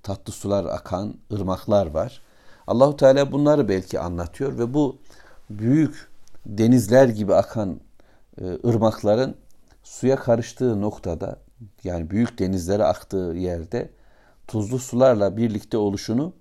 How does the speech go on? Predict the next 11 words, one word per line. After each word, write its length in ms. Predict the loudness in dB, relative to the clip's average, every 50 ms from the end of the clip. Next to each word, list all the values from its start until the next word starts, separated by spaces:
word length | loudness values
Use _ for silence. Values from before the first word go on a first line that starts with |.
| _ _ _ _ -20 _ _ _ -12 -10
bize 240 | -4 0 2 4
resmediyor. 600 | 4 4 2 0 -2 -6 -6 -6 -6 -8 -8 -6
Bunu 140 | -4 -4 -2
herkes 460 | 0 0 -2 0 -2 -2 -2 -2 -4
biliyor. 340 | -4 -4 -4 -4 -4 -6 -8 -6
Herkesin 480 | -4 -4 -4 -2 -2 -4 -2 -2 -2 -2
tanıdığı 460 | 0 0 0 0 0 0 -2 -4 -4
bir 80 | -4
gerçek. 480 | -6 -6 -8 -8 -8 -10 -12 -12 -8 -4
O 120 | -4 -4
gün 280 | -2 -2 -4 -6 -6 -12